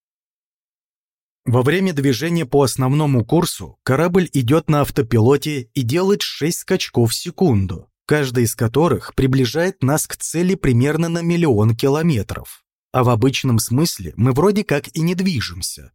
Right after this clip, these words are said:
При отсутствии инерции смена курса сродни игре на симуляторе.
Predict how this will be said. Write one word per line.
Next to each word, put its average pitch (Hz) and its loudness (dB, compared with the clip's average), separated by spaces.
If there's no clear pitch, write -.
При 123 2
отсутствии 131 -2
инерции 127 -2
смена 151 0
курса 180 -2
сродни 135 0
игре 127 2
на 113 2
симуляторе. 131 -4